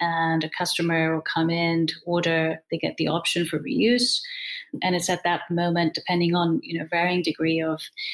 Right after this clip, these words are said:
technology requirements in store, instead of taking away a single use, they take this reusable. When they're finished, they drop it back to any of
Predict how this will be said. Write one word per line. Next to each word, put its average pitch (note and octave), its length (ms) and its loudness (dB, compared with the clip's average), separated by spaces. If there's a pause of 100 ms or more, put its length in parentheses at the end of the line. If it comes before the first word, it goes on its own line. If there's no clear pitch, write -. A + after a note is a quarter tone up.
(140)
technology E3 540 2
requirements D#3 720 2
in - 120 -8
store, F#3+ 680 2 (640)
instead F3 420 0
of E3+ 120 -2
taking D#3 340 2
away D#3 280 2
a D3+ 60 0
single E3 320 -2
use, D#3+ 480 0
they D3+ 140 -2
take D3+ 440 -2
this - 240 0
reusable. - 600 -2 (340)
When F3 160 0
they're E3 160 2
finished, A#3+ 680 0
they F3 120 0
drop F3 240 0
it F3 100 0
back E3+ 300 -2
to F3+ 140 0
any F#3+ 340 2
of E3+ 160 2